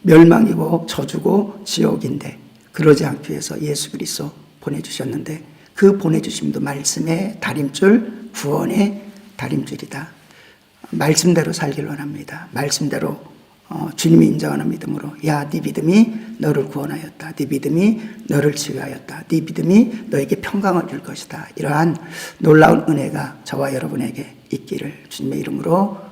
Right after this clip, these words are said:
축원드립니다. 어, 십이월 달에 우리가 믿음으로 더 한 해를 돌아보고, 그리고 주님 오시는, 그리고 주님 다시 오시는 것을 소망하며 믿음으로 준비하는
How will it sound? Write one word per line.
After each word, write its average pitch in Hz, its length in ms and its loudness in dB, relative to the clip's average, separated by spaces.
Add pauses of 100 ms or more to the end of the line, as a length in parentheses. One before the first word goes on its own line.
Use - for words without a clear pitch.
축원드립니다. - 1700 -8 (800)
어, 160 260 -8 (1900)
십이월 165 480 0
달에 151 500 -4 (120)
우리가 147 180 -6
믿음으로 151 440 -6
더 - 360 -10 (400)
한 165 300 -2
해를 151 200 -4
돌아보고, 151 1000 -6
그리고 - 180 -14
주님 139 340 -6
오시는, 139 380 -6 (160)
그리고 147 220 -10
주님 143 320 -4
다시 135 340 -6
오시는 - 300 -6
것을 - 240 -12
소망하며 170 720 -2 (400)
믿음으로 151 460 -6
준비하는 147 720 -6